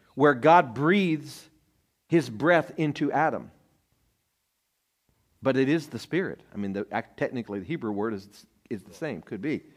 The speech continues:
Um, so, also in John, he says.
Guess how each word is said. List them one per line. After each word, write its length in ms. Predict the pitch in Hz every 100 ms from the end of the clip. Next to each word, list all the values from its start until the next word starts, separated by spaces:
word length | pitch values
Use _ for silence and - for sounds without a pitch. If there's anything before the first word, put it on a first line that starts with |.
| _ - - - -
Um, 400 | 151 147 135 117 - _ _ _ _ _ _ _ _
so, 220 | - 233 - - - _ _ _ _ _ -
also 340 | 175 175 196
in 100 | 156
John, 440 | 123 165 165 95 90
he 140 | 110
says. 340 | 92 107 78